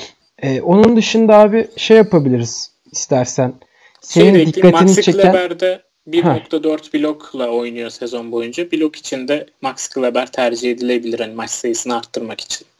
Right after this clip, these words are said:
Speaker 1: Evet. Ee, senin dikkatini çeken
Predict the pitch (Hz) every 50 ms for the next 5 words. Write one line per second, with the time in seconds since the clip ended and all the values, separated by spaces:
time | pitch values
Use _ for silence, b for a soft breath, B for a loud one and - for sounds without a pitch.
0 | _ - 131 143 123 104 101 - - - - - _ _ _ _ _ _ _ _
1 | - 135 139 139 139 139 135 - - 180 196 220 233 202 202 196 - 214 208 -
2 | 214 214 202 - 196 165 - - 185 190 196 196